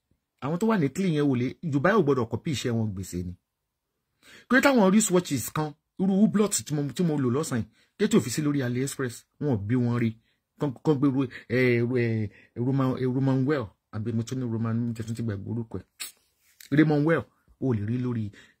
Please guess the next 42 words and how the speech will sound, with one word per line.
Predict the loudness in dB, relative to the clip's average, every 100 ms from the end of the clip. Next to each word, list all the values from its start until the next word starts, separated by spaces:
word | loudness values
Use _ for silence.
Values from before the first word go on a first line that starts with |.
| -6
cop-, | -4 2
àwọn | 2
co-, | 4
ìwọ̀nṣẹ́ | 4 4 2
kan | 2 0
wà | 2
copyright | 0 0 0 -2 -4
no | -4
go. | -2 -2 -4 2
Wà | 4
á |
rí | 6
pé |
àwọn | 4
tó | 6
máa | 4
ń | 4
ṣí, | 4 0 -2 _
eh, | 4 6 6 2 -4
ìgò | -6 2 4
ojú, | 4 -4 -6 _ _
tó | -4
máa | -2
ń | 2
kọ, | 6 6 4 -2 _ _
eh, | 0 2 4 2 0 0 0 -2 -4 -6
orúkọ | 0 4 6 4
designer | 2 0 0
sí, | -2 -6 -8 _ _
tó | 0
bá | 4
máa | 6
débi | 6 4
page | 4 4 4
yẹn, | 2 0 -2 _ -14 -4
following, | 2 4 4 2
wọ́n | 0 -4
ti, | -2
wọ́n | -4
ti | -2
report | -2 -2 -6
ẹ̀. | -8